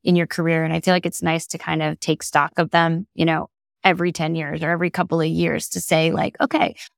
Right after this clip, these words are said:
I'm giving back to the industry. I'm, you know, setting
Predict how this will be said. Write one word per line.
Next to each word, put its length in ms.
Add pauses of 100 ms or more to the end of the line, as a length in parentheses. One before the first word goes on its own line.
(100)
I'm 120
giving 300
back 240
to 120
the 140
industry. 540
I'm, 320
you 100
know, 140
setting 540